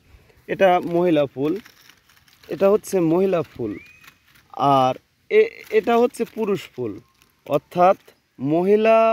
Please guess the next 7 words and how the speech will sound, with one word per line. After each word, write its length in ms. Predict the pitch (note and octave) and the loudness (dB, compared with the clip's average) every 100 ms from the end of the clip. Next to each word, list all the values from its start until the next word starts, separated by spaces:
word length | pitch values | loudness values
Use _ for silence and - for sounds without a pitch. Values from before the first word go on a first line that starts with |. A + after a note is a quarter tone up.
| A3 _ | -2 _
ফুল 280 | F#3+ G3 F#3 | -4 -4 -4
যেটা, 360 | C#3+ E3 D#3+ D#3 A3 _ _ _ _ _ _ _ _ _ _ _ G3 | -8 -8 -4 -4 -6 _ _ _ _ _ _ _ _ _ _ _ -2
পুরুষ 240 | G#3+ A3 - | 0 0 -4
ফুলের 300 | G#3+ A3 G#3+ | -2 0 2
বাতাস 380 | D#3+ E3+ F#3 D#3 E3+ | 2 0 -2 -2 0
লাগলেই 440 | E3 D#3+ D#3 D3+ F3 A#3+ _ _ - | 0 0 2 2 0 -8 _ _ -8
তাহলে 340 | D#3+ D#3+ F#3 | -6 -2 0